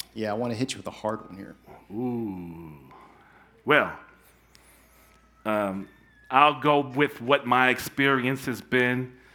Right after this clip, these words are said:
Speaker 2: Uh, we've had, like, spiritual gift inventories and teachings. Uh, we've had that here at Freedom Fellowship, where there's a group of questions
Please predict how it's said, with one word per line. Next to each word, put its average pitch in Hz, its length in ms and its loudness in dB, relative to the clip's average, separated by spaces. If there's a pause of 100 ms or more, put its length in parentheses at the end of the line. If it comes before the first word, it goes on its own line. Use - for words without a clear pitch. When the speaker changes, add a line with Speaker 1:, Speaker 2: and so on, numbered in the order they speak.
(160)
Speaker 2:
Uh, 107 280 2
we've 143 200 2
had, 120 400 2 (540)
like, 107 260 -4
spiritual 143 640 -2
gift 139 340 0 (460)
inventories 143 840 0
and 120 180 -4
teachings. 143 680 -4 (360)
Uh, 104 260 0
we've 147 140 0
had 123 260 2
that 131 180 2
here 135 340 0
at 120 80 0
Freedom 120 360 -2
Fellowship, 113 720 -2
where 107 380 0 (500)
there's 104 260 -6
a 107 120 -8
group 139 340 0
of - 140 -6
questions 113 800 -2